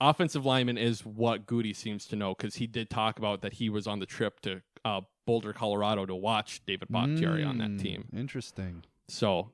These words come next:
Speaker 1: I don't know. It's, it's a, it's a back and forth, 'cause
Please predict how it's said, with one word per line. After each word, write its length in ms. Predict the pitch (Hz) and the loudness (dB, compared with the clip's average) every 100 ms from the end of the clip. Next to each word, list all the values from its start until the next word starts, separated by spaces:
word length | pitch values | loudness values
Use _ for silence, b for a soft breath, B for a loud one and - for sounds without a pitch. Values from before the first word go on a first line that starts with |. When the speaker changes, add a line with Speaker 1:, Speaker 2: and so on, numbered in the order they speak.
| _ | _
Speaker 1:
I 160 | - 131 | -6 0
don't 120 | 147 | 4
know. 180 | 135 123 | 4 2
It's, 340 | 135 131 - - | 0 -2 -6 0
it's 180 | 147 - | 0 2
a, 120 | 175 - - | -2 -2 -4
it's 160 | 147 | -2
a 60 | 190 | -2
back 300 | - 151 147 | 2 4 4
and 100 | 123 | 2
forth, 500 | - 120 92 - - | 2 0 0 -4 -10
'cause 360 | - 110 104 | -4 -2 -4